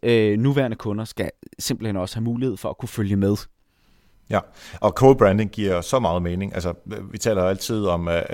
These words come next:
Speaker 2: koldskål fra, fra Arla eksempelvis, sammen med, øh, Kammerjunker fra, øh, hvad hedder det der brand, som, som er så kendt, som stort set alle Kammerjunker bliver lavet af?
Speaker 1: Karen et eller andet.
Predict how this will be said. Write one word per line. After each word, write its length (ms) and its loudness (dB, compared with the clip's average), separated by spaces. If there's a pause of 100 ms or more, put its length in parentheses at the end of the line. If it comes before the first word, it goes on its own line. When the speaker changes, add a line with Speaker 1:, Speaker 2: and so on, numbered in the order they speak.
(220)
Speaker 2:
koldskål 500 0
fra, 320 2
fra 140 -2
Arla 320 4
eksempelvis, 540 -4
sammen 280 -2
med, 400 -4
øh, 60 -6 (380)
Kammerjunker 560 0
fra, 480 -2
øh, 220 -6 (400)
hvad 120 -8
hedder 100 -4
det 100 -8
der 80 -2
brand, 280 -8
som, 300 -10
som 260 -10 (180)
er 100 -10
så 140 -8
kendt, 240 -10
som 300 -6
stort 240 -6
set 100 -2
alle 160 -2
Kammerjunker 440 -4
bliver 160 -6
lavet 260 -6
af? 80 -10
Speaker 1:
Karen 460 -2
et 160 -4
eller 180 -2
andet. 220 -8